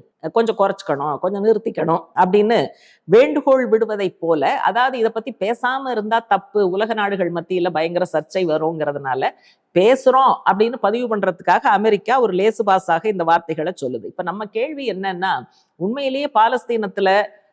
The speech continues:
அஹ், மக்கள் வந்து பாதுகாக்கப்படணும், காசா மேல இஸ்ரேல் வந்து போர் தொடுக்க கூடாதுன்னா, போர் நிறுத்த தீர்மானம் வரும்போது அதை வந்து ஆதரிச்சாதானே நீங்க அதை சொல்றீங்கங்கிறது புரியும். நீங்க வெறும் வார்த்தைகள்ல சொல்லிட்டு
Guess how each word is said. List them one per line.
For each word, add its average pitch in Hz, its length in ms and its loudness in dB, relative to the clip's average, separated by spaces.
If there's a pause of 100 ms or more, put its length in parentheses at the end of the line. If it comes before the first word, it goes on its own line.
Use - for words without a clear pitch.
(120)
அஹ், 185 380 4
மக்கள் 196 320 0
வந்து 202 260 0
பாதுகாக்கப்படணும், 185 840 0
காசா 208 420 2
மேல 175 260 -2
இஸ்ரேல் 185 480 -4
வந்து 175 180 -4
போர் 196 260 -2
தொடுக்க 175 260 -2 (100)
கூடாதுன்னா, 131 680 0 (680)
போர் 294 280 4
நிறுத்த 269 540 0
தீர்மானம் 277 600 -2
வரும்போது 135 640 0 (440)
அதை 262 260 4
வந்து 269 240 -2 (100)
ஆதரிச்சாதானே 262 840 0
நீங்க 277 240 -8
அதை 240 160 0
சொல்றீங்கங்கிறது 240 760 -4
புரியும். 202 480 -4 (360)
நீங்க 240 220 2
வெறும் 254 280 2
வார்த்தைகள்ல 262 640 2
சொல்லிட்டு 190 540 0